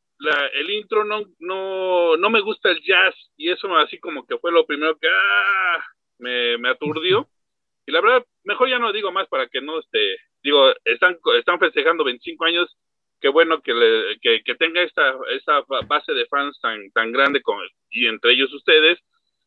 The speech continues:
pero conmigo, pues, nomás no. Ah, independientemente de que sea animación japonesa,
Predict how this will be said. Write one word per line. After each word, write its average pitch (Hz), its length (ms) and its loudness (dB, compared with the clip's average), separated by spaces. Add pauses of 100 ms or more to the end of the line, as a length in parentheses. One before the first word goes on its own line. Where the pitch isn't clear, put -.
(160)
pero 120 280 4
conmigo, 165 460 0
pues, 113 160 -6
nomás 131 340 -4
no. 156 360 -2 (220)
Ah, 120 200 0
independientemente 185 1040 0
de 139 140 0
que 123 160 -2
sea 160 140 -4
animación 156 600 -6 (200)
japonesa, 143 680 -4